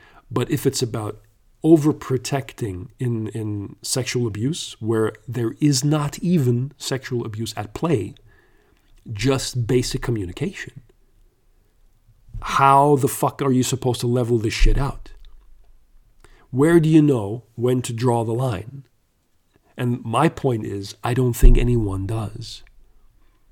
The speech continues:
If a woman is believable enough in her complaint, saying, "There's a guy, he's creepy, I want him gone." That's it. That guy is gone. You know why?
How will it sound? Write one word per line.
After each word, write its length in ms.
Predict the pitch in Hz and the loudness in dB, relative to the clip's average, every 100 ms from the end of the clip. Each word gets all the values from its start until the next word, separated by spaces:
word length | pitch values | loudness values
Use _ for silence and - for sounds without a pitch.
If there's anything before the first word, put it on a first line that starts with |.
| _ - - - | _ -20 -20 -6
If 160 | 151 | 2
a 40 | 147 | 6
woman 360 | 156 240 254 | 8 6 4
is 140 | 208 120 | 0 -2
believable 600 | 135 147 170 139 131 131 | 2 2 2 0 -2 -2
enough 340 | 113 101 - | -4 -8 -8
in 100 | - | -8
her 120 | 104 117 | -6 -6
complaint, 520 | 113 110 110 - - _ _ _ _ | -8 -8 -10 -12 -20 _ _ _ _
saying, 420 | - 135 123 120 110 | -4 0 0 0 0
"There's 220 | 127 160 | 2 2
a 80 | 160 | 2
guy, 340 | 135 127 127 | 2 0 -2
he's 180 | 113 120 | -4 -4
creepy, 600 | - 190 - 123 120 - - | 4 4 6 0 0 -4 -10
I 100 | 123 | -2
want 200 | 117 123 | 2 4
him 80 | 135 | 4
gone." 320 | 127 87 - _ _ _ - _ _ _ - | 4 0 -6 _ _ _ -20 _ _ _ -8
That's 240 | 127 - | -6 -2
it. 200 | 139 - - _ _ | -4 -4 -20 _ _
That 160 | 123 117 | -6 -2
guy 180 | 117 | -2
is 160 | 107 95 | -2 -4
gone. 380 | 107 95 - 123 _ _ _ _ _ | -4 -6 -10 -16 _ _ _ _ _
You 100 | 170 | 4
know 80 | 240 | 6
why? 320 | 160 226 | 4 0